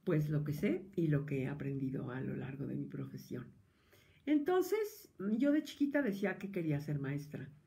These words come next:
Y un día dije, "¿Cómo voy a ser maestra de niños? Jamás, primero me muero".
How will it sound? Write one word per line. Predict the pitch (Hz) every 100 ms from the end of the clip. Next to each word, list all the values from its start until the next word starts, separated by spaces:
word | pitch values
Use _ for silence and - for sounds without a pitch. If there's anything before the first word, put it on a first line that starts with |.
| _ _ _ -
Y | 196 269
un | 294
día | 262
dije, | 254 247 247
"¿Cómo | 403 466 427
voy | 403 415
a |
ser | - 381
maestra | 359 339 285 285 285 320 294
de | 262
niños? | 254 262 262 262 349 453 - -
Jamás, | 233 214 240 294 302 -
primero | - 220 220 262
me | 233
muero". | 220 233 214 151